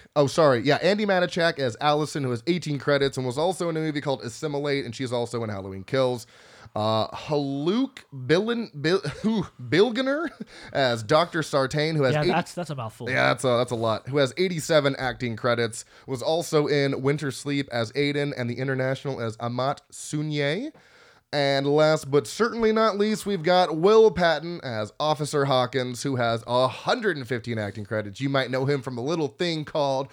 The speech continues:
Speaker 1: Remember the Titans as Coach Bill Yost, or maybe the Mothman Prophecies. Prophecies. What am I saying? Prof-,
Speaker 2: Words.
Speaker 1: Prophecies as Gordon Smallwood,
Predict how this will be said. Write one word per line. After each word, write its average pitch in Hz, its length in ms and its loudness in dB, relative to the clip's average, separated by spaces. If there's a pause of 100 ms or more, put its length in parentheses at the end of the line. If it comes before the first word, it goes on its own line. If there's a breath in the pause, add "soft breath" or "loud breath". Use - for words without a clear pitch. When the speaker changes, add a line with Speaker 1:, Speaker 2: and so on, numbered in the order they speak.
(180 loud breath)
Speaker 1:
Remember 190 280 0
the 165 100 -4
Titans 202 440 -4
as 147 120 -4
Coach 214 400 0
Bill 190 200 4
Yost, 185 500 -4
or 156 360 4
maybe 156 280 -4
the 147 80 -2
Mothman 185 600 -4
Prophecies. 202 640 -4 (240 soft breath)
Prophecies. 104 580 -4 (600 loud breath)
What 165 160 0
am 330 80 -4
I 392 60 -4
saying? 349 360 -8
Prof-, - 300 2
Speaker 2:
Words. 147 400 0
Speaker 1:
Prophecies 156 840 -2 (240 loud breath)
as 135 220 2
Gordon 185 340 2
Smallwood, 190 640 2